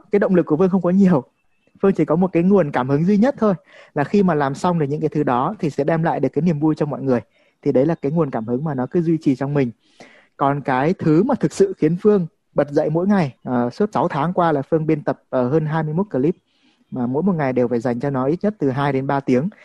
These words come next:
Thì cứ buổi sáng không biết chuyện gì xảy ra, Phương ngay lập tức Phương bật dậy và Phương làm cái clip trước tiên đã. Phương hay gọi vui là buổi sáng xúc miệng bằng cái clip đã. Thì Phương phát, phát hiện ra một điều rằng là gì? Là khi bạn hàng ngày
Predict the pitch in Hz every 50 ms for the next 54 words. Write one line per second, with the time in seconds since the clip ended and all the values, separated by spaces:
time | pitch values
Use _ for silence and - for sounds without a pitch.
0 | - - - _ _ 143 131 - - 262 285 302 175 135 - - 139 135 160 226
1 | - - 208 202 262 269 - - 180 160 143 - 143 120 120 151 151 147 135 -
2 | - 156 147 147 147 143 131 - - 180 190 - 160 151 143 127 - - 131 123
3 | 123 120 - - 147 147 143 123 120 127 135 - 143 147 180 - - 170 - -
4 | 151 143 135 113 165 - - _ _ _ _ _ _ _ _ _ 160 147 156 151
5 | 147 151 139 143 131 147 151 147 143 139 131 123 120 120 - _ _ _ _ _
6 | _ _ _ _ - 123 113 - 131 113 117 147 156 - - 220 202 185 165 147
7 | 147 135 127 123 123 127 127 139 151 - - 135 143 196 - - 147 156 190 214
8 | - _ _ _ _ _ _ _ _ - 160 180 185 185 247 240 240 - 269 269
9 | 285 226 175 180 170 151 147 147 135 131 120 135 127 127 123 123 120 120 120 117
10 | - - - - - - - _ 151 143 - 214 214 190 196 - 220 214 - _
11 | _ _ - 151 143 139 139 143 139 131